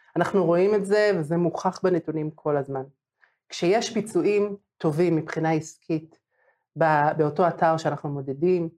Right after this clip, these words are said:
אה, כשהאיכות הניהו-, הניהולית היא, אה, טובה, גם ביצועי הבטיחות טובים.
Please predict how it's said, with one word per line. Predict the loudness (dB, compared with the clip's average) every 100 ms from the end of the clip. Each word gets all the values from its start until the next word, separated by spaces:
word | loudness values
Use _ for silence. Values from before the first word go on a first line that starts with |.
| _ _ _ _ -2
אה, | 2 2 0
כשהאיכות | 2 2 2 0 -2 0
הניהו-, | 2 2 0 -2
הניהולית | -2 -2 -2 -2 -2
היא, | -2 -2 -2
אה, | -2 -4 -4
טובה, | -6 0 2 2 0 _ _ _ _ -2
גם | 2 2 2 0
ביצועי | -4 0 0
הבטיחות | 0 -2 -8 -8 -6
טובים. | -6 -6